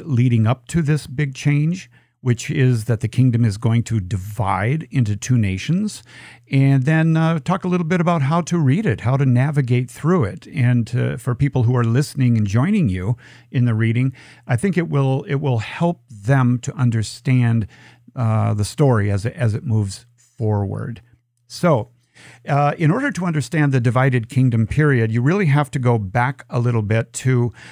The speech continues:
the previous period, which was the royal kingdom, the purple one, a purple period. In, in at the beginning of that, in First Samuel chapter eight, Israel asked for a king. And of course, they got a king, and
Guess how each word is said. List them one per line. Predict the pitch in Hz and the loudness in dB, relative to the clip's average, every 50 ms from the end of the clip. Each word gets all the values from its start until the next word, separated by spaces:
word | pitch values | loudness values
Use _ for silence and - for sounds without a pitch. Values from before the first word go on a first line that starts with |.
| - - _ - | -20 -20 _ -2
the | 123 117 117 117 117 110 - | 0 2 4 4 2 0 0
previous | - 151 151 135 127 120 107 - | 0 0 2 2 2 2 0 -2
period, | - - - 185 185 156 135 120 | -4 -4 -2 0 0 0 0 0
which | 110 110 113 - - | 0 -2 -4 -4 -2
was | 131 123 120 107 - | -2 -2 -2 -2 -4
the | - 120 120 113 113 120 - 156 | -4 -2 -2 0 -2 -4 -6 -6
royal | 135 113 120 127 131 123 120 117 | -4 0 2 2 2 2 0 -2
kingdom, | - - - 165 165 131 104 101 101 | -2 0 0 2 2 2 2 0 -2
the | 98 104 | -4 -6
purple | - - 135 131 - 127 117 | -4 -4 -4 -4 -2 -4 -4
one, | 98 98 101 123 117 107 - _ _ _ _ _ _ _ _ _ _ _ _ _ | -2 -4 -4 -6 -8 -10 -12 _ _ _ _ _ _ _ _ _ _ _ _ _
a | 123 117 | -8 -8
purple | - - 143 135 123 110 | -4 -4 -2 -2 -2 0
period. | - 127 147 147 135 123 113 110 110 | 2 2 2 4 2 2 2 0 -2
In, | 151 156 123 113 113 | -2 -2 -2 -2 -2
in | - - 143 127 127 | -2 0 0 2 2
at | 127 120 - | 0 0 -4
the | 127 | -4
beginning | 117 131 127 123 156 240 262 277 262 214 151 | -4 -2 -4 -2 -2 0 0 2 2 2 0
of | 117 98 | -2 -2
that, | 98 98 95 90 98 175 - _ _ _ _ _ _ | -2 -2 -2 -2 -4 -6 -8 _ _ _ _ _ _
in | 139 127 117 | -2 -2 -2
First | - 170 196 175 - | 0 -2 -4 -2 -4
Samuel | - 160 151 151 143 135 123 | -2 -2 0 2 0 0 -2
chapter | - - 131 123 117 - 120 120 - _ | -2 -2 -2 -2 -2 -4 -6 -8 -8 _
eight, | - 139 123 110 - - - _ _ _ | -2 -2 -2 -2 -2 -8 -14 _ _ _
Israel | 151 139 135 147 165 160 147 - - | -2 -2 -2 0 -2 -2 -2 -2 -2
asked | - 131 123 - - - | -4 -4 -4 -4 -6 -10
for | - 110 120 | -4 -2 -2
a | 113 107 - _ | -2 -2 -6 _
king. | - - 113 101 87 82 87 92 - - _ _ _ _ _ _ _ | -6 -2 -2 -2 -2 -4 -8 -14 -16 -18 _ _ _ _ _ _ _
And | 117 113 | -2 -2
of | 113 107 | -2 0
course, | - 127 120 110 - | 0 -2 -2 -2 -2
they | - 123 123 | -2 -2 -2
got | 127 123 107 110 123 | 0 0 0 0 -2
a | 131 | -4
king, | - - 208 196 120 90 90 | -4 -4 -2 -2 -2 -4 -6
and | 95 98 | -8 -10